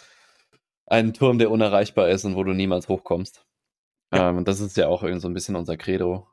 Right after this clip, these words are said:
Speaker 1: äh, was wir hier leben und auch, ja, unseren Kunden letztendlich mitgeben wollen. Wir wollen alle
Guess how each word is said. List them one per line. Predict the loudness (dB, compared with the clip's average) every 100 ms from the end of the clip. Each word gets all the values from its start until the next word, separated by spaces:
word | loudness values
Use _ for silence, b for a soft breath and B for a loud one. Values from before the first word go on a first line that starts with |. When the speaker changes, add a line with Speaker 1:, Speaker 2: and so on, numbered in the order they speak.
| _ -8
Speaker 1:
äh, |
was | -6 -6 -8 -10 -12 -8
wir |
hier | -6 -2 -2 -2
leben | 0 2 2 0
und | -2 -2 0
auch, | -2 -2 -14 -20 _ _ _ _ _ -2
ja, | -2
unseren | 0 -6
Kunden | -4 -4 -2
letztendlich | -6 -6 -10 -6
mitgeben | -8 -2 -2 0
wollen. | 0 0 -4 _ _ _ _ _ _ -10
Wir | -2
wollen | 2 2 0 -6 _ -2
alle | 0 0 -2 -8